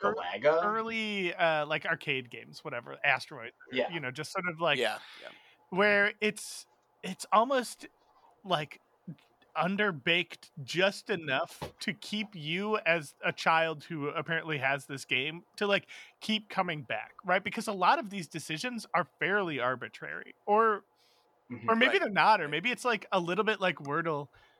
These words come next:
Speaker 1: Like, I guess, yeah, if you're a kid who's just like,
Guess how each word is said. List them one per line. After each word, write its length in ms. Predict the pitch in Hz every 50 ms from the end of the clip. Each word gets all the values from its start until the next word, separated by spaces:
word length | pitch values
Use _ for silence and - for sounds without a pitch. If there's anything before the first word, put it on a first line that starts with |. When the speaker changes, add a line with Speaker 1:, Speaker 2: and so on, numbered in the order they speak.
| _ _ _ _ _ _ -
Speaker 1:
Like, 300 | 190 185 180 - - - _ _ _ _ _ _ _ _ _ _ _ _ _ _ _ _ _ _ _ _ _ _ -
I 60 | 202 214
guess, 280 | 180 247 285 - - -
yeah, 260 | 226 254 233 175 135 -
if 160 | 196 196 -
you're 180 | 208 247 285 311
a 40 | -
kid 340 | - - 202 185 185 185 160
who's 200 | 147 196 170 -
just 220 | - 185 160 -
like, 220 | 185 160 156 -